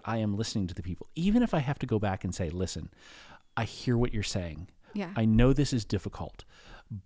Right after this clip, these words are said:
Speaker 1: but we need to, for the next six weeks, really push.' After that time, we will have the flexibility to,
Speaker 2: Yeah.
Speaker 1: to back off.
Speaker 2: Yeah.
Speaker 1: But,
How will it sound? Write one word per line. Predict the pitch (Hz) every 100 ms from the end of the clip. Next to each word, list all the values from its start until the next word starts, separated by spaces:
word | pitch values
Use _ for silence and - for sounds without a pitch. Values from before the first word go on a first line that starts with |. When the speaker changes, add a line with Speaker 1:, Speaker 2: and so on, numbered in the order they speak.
| -
Speaker 1:
but | 104 - 104
we | 120
need | 131 123 113
to, | - 104
for | 98 98
the | 90
next | 98 -
six | - - -
weeks, | 110 98 -
really | 95 98 92
push.' | - - - - - - - - -
After | 123 131 147
that | 127 110
time, | - 113 104 92
we | 95
will | 98 90
have | 95 98
the | 90
flexibility | - 95 - 92 95 95 - 131 - - - _ _ _ -
to, | 220
Speaker 2:
Yeah. | 104 95 90 - -
Speaker 1:
to | - 110 95 90 - - -
back | 120 101 -
off. | 104 120 - - - - - -
Speaker 2:
Yeah. | 214 196 - 196 _ _ -
Speaker 1:
But, | 104